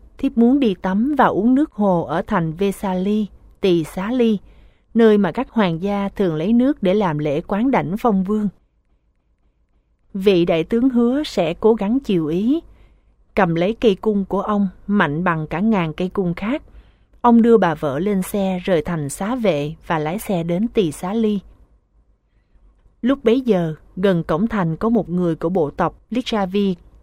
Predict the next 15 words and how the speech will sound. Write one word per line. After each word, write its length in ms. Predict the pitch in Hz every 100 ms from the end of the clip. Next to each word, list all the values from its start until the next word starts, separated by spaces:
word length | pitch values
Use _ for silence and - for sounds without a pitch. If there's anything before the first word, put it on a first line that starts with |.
| _ -
tên 240 | 208 190
là 280 | 180 156 139
Mahali, 880 | 117 143 190 185 196 185 190 214 196 - - - -
đã 140 | 208
từng 280 | 226 214 180
được 180 | 170 -
học 180 | 175 -
cùng 260 | - 170 156
một 220 | 147 -
vị 200 | 175 147
sư 220 | 160 208
phụ 380 | 185 - 170 147
với 240 | 170 202 233
đại 180 | 156
tướng 400 | 135 196 190 262